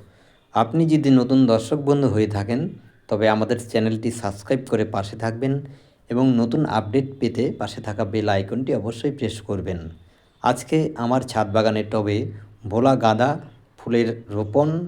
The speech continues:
তার যত্ন এবং পরিচর্যা সম্পর্কে আমার অভিজ্ঞতা আপনাদের শেয়ার করব।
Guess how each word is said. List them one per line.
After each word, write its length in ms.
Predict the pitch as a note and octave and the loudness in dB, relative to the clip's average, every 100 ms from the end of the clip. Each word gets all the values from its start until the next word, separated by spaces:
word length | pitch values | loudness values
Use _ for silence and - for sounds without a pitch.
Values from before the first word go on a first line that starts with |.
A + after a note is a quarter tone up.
| F3+ - - | -10 -20 -6
তার 180 | A#2 G2+ | -4 -2
যত্ন 340 | G2 A2 A2 C3 D#3+ C3+ | 0 -2 0 -2 -2 -4
এবং 220 | G2+ G#2 G2+ - - - | -6 -4 -4 -6 -12 -4
পরিচর্যা 500 | B2+ A2 B2+ A#2+ A#2+ | -4 0 -2 -2 -6
সম্পর্কে 480 | - A#2 A#2 A#2 D#3 C#3 | -4 -8 -6 -4 -2 0
আমার 240 | A2+ G#2+ | 0 2
অভিজ্ঞতা 460 | G#2+ G2+ G#2 A2+ C3+ | 0 -2 -4 -2 0
আপনাদের 360 | A#2+ - G#2 D3 | 0 -2 -4 -4
শেয়ার 300 | - B2+ A2+ | -2 4 4
করব। 280 | F#2+ G2+ E2+ | 2 -4 -6